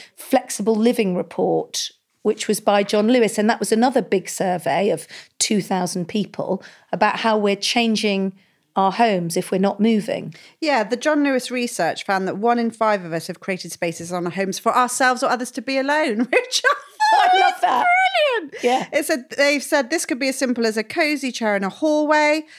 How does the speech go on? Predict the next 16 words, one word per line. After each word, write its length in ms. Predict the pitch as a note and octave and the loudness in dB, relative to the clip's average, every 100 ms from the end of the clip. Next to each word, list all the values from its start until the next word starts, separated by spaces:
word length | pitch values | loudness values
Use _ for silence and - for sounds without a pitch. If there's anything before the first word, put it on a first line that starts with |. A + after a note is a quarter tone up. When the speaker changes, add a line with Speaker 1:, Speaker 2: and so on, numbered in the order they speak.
| - - | -18 -14
Speaker 2:
a 60 | |
comfortable 560 | - - C#4+ - B3 A#3 | -6 -4 -4 -4 -10 -10
cushion 560 | - A#3 - G3+ G3 G3 _ - | -4 -4 -2 -4 -4 -8 _ -2
on 160 | G3+ | 0
a 80 | G#3 | 2
window 400 | G#3+ B3+ B3+ B3+ | 2 2 4 2
seat, 160 | B3 A3+ | 0 -4
or 80 | G#3+ | -4
check 460 | G#3 - A3+ - - | -4 -2 -2 -2 -8
this 220 | F3 - | -8 -6
out, 160 | E3+ | -8
'cause 100 | - | -6
I 80 | F#3 | -6
love 320 | F3 F#3+ F#3 - | -4 -2 -4 -8
this 220 | E3 - | -12 -10
one 280 | F#3+ E3+ | -8 -8